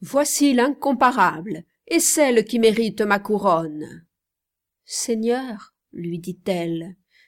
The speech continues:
je ne suis pas venue pour vous arracher un trône que vous remplissez si dignement. Je suis née avec six royaumes. Permettez que je vous en offre un et que j'en donne autant à chacun de vos fils.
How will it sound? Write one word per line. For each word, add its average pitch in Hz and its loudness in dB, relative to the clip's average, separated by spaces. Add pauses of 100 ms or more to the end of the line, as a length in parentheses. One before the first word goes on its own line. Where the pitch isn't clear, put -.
(140)
je - -6
ne 285 -4
suis 233 -6
pas 208 0
venue 196 -2
pour 196 -4
vous 185 -4
arracher 202 -2
un 185 -4
trône 185 -2 (140)
que 262 -2
vous 233 -2
remplissez 233 -2
si 190 -4
dignement. 170 -4 (800)
Je 262 -8
suis - -6
née 240 0
avec 202 0
six - -4
royaumes. 170 -4 (580)
Permettez 240 -2
que 220 -4
je 190 -2
vous 190 -2
en 185 0
offre - -6 (120)
un 226 -4 (480)
et 294 -6
que 285 -4
j'en 254 -2
donne 240 -4
autant 233 0
à 175 -2
chacun 185 -4
de 180 -4
vos 180 -4
fils. - -8